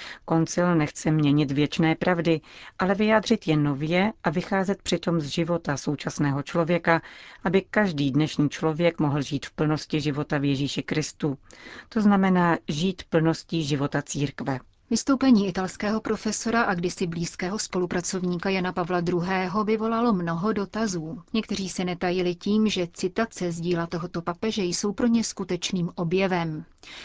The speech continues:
Speaker 2: Jako například pro Terezu ze španělského Bilbaa. „Nečteme o těchto věcech, protože možná máme mylné předsudky o církvi.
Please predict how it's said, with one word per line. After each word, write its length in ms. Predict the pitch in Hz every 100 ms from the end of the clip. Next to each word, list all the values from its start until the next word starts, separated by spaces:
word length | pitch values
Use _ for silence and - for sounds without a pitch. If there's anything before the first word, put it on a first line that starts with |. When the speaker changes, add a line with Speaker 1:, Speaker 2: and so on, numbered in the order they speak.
| - -
Speaker 2:
Jako 200 | 190 285
například 580 | 247 - 247 - 262 -
pro 220 | - 175
Terezu 560 | - 175 190 196 220
ze 180 | 214 233
španělského 840 | - - 180 180 175 - 196 190 202
Bilbaa. 680 | 175 180 175 196 175 151 - _ _ _ -
„Nečteme 720 | 214 - - 214 208 208 214
o 100 | 190
těchto 400 | 175 175 - 185
věcech, 480 | 175 170 - 208 -
protože 400 | 185 180 180 175
možná 480 | 175 170 175 170 190
máme 360 | 190 180 190
mylné 440 | 190 175 165 170 190
předsudky 560 | - 175 175 - 185
o 60 | 180
církvi. 600 | - 208 220 - 165